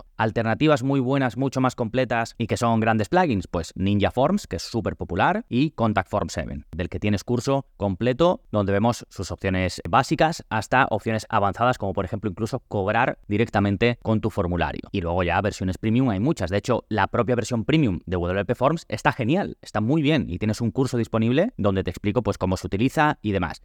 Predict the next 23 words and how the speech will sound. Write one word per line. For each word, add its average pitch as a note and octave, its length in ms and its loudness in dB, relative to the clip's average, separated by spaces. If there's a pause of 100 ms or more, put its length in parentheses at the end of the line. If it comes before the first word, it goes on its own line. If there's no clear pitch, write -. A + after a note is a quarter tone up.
(160)
Pero G2 140 2
la F#2+ 100 0
gratuita G2 400 0
no G2+ 140 2
vale, F#2+ 560 0 (120)
mm, E2+ 220 -4
casi G#2+ 300 0
para F#2 180 2
nada. D2+ 380 -6
Sí, D#3+ 200 2
y B2+ 40 0
por F#2+ 160 -4
supuesto F2+ 280 -4
también, F#2+ 460 2
eh, G2 100 -4
Gravity G2 380 2
Forms, D3 320 2
que G#2+ 80 -4
es - 80 -6
el F2+ 80 -2
plugin G2 220 0
de F#2+ 80 -2
formularios, F#2+ 720 0